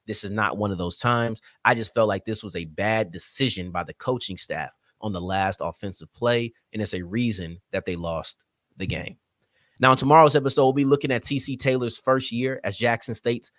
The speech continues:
head football coach. We'll look at the obstacles and how he was able to overcome those on tomorrow's episode. But in the meantime, in between time, if you're looking for me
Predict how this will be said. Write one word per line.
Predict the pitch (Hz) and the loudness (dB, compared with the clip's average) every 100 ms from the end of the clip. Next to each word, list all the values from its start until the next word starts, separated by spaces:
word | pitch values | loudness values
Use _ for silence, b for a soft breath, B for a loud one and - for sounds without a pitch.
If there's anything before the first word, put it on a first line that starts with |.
| _ | _
head | - 127 113 - | 2 2 2 0
football | 135 123 127 123 | -2 2 0 2
coach. | 143 131 - b b - | 2 0 -2 b b -2
We'll | 117 | 2
look | 127 127 | 2 4
at | 117 107 - _ _ _ _ _ | 4 2 -2 _ _ _ _ _
the | - - | -4 4
obstacles | 135 - 143 147 139 - b _ | 4 4 -6 -4 -4 -6 b _
and | 131 139 | -2 -2
how | 110 120 | -2 -6
he | 107 110 | -6 -6
was | 101 | -4
able | 107 107 98 | -2 -2 -6
to | - 104 | -8 -6
overcome | - 95 95 - 127 110 | -4 -4 -6 -4 -4 -2
those | 98 95 90 b b b - | -4 -6 -8 b b b 0
on | 139 127 | 2 2
tomorrow's | 117 104 95 90 104 | 0 0 0 0 -2
episode. | 87 - 90 82 82 | -4 -6 -8 -6 -4
But | 107 | -2
in | 120 | 0
the | |
meantime, | 135 151 143 147 139 | 2 2 2 2 2
in | |
between | 131 - 147 127 | -2 -2 -2 -2
time, | 123 98 95 | -4 -4 -6
if | 101 | -8
you're | |
looking | 92 95 151 | -8 -6 -8
for | - 220 | -4 -4
me | 185 175 | -4 -6